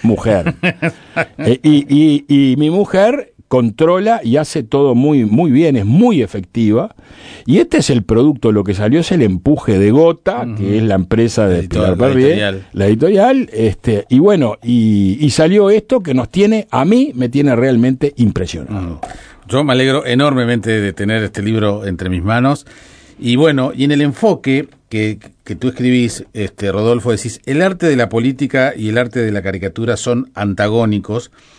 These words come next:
Speaker 2: pero ambos deben funcionar en una democracia. Mientras el político encubre,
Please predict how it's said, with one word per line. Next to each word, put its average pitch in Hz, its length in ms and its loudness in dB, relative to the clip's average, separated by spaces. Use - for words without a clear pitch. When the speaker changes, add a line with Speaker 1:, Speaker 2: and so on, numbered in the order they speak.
Speaker 2:
pero 143 240 4
ambos 170 220 0
deben 147 220 -2
funcionar 120 500 -2
en 120 80 0
una 113 160 2
democracia. 92 640 -4
Mientras 95 560 -6
el 98 200 -4
político 127 520 -2
encubre, 135 600 -2